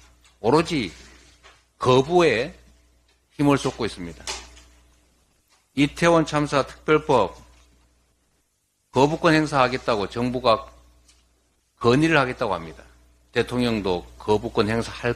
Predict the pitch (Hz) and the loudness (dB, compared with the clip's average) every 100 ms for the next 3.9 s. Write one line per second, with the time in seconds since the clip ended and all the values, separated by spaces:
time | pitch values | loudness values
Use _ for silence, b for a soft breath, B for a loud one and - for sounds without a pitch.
0 | - 139 139 - - - _ _ - 95 | -2 -2 -2 -8 -20 -20 _ _ -10 -8
1 | - 107 82 71 - - - - _ _ | -2 -2 -4 -10 -16 -20 -20 -20 _ _
2 | _ _ _ _ _ _ _ _ _ _ | _ _ _ _ _ _ _ _ _ _
3 | _ _ _ _ _ _ 147 156 185 | _ _ _ _ _ _ -2 0 0